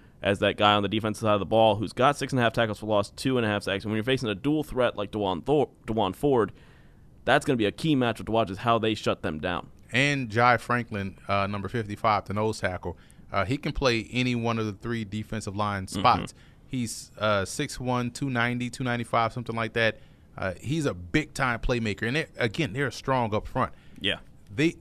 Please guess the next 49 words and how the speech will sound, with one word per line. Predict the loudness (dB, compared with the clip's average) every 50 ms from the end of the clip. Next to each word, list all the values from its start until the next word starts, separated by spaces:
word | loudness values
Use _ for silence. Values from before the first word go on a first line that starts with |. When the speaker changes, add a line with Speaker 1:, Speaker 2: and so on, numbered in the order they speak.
| -14
Speaker 2:
this | -12 -4 2 4 4 4 4 2
game | 2 4 4 4 2
could | 0 -2 -2 0
be | 2 2 2
an | 2 2
interesting | 0 -4 -8 -8 -8 -8 -6 -4 -4
one | -4 -4 -4
because | -6 -6 -2 0 0 2 2 0 -2 -6 -12 -20 -20 -20 -20 -20 -20 -20 -20 -20 -20 -20 -20 -20 -20 -20 -20 -20 -12 -2 4
all | 6 8 8 8 6
things | 4 2 0 0 0 -2
point | -2 -2 0 0 0 -2 -4
to | -4 -2
Morgan | 0 0 0 0 0 -2 -2
State | -2 -2 -2 -2
getting | -2 -4 -6 -6
blown | -4 -2 0 0 0 2 2
out. | 2 2 2 0 -6 -20 -20 -20 -20 -20 -20 -20 -20 -20 -20 -20 -12 -4 0
But | 4 4
I | 4 4
think | 4 2 0 0
we're | -2 -2 -2
gonna | 0 -2 0
see | 0 -2
a | 0
real | 0 0 0
competitive | 0 -2 -2 -2 -2 -2 -4 -6 -6 -6
game | -4 -4 -4 -4 -6
on | -8
Friday. | -8 -8 -10 -10 -8 -6 -4
Speaker 1:
Because | 0 0 2 4
South | 4 2 2 4
Carolina | 2 2 2 2 0 0
State's | 0 2 0 2 2 2
not | 0 2 4
blowing | 4 4 4 4
away | 4 4 4 4
anybody | 4 2 2 2 2 2
with | 2 2
their | 4 4
offense | 4 4 2 2 2 4
Speaker 2:
Exactly. | 6 6 6 6 6
Speaker 1:
either. | 6 6
They're | 6
only | 6 6 6 4
averaging | 4 4 4 2 0 -6 -6
twenty-one | -2 -2 0 2 2 2 2 2
points | 2 2 0 0
per | 0 -2
game. | 0 0 2 2 0